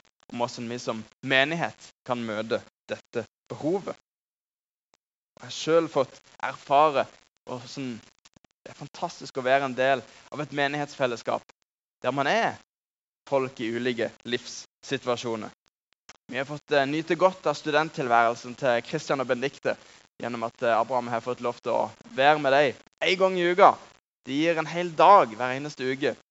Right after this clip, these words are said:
for å passe på Abraham, så vi slapp å ha han i barnehage allerede nå, som var en overbevisning vi hadde lyst til å følge. Hadde jo aldri hatt tilgang på det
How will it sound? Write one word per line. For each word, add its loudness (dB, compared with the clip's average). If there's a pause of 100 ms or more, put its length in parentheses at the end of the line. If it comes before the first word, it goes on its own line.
(140)
for -6
å -10
passe -4
på 4
Abraham, 2 (400)
så -14
vi -2 (240)
slapp -2
å -4
ha 4
han 2
i -8 (200)
barnehage 0 (240)
allerede 0
nå, 0 (440)
som -10
var 6
en 2
overbevisning -2
vi -2
hadde 0
lyst -10
til -4
å -6 (400)
følge. -2 (1700)
Hadde -10
jo -8
aldri -6
hatt -8
tilgang -4
på -4
det -2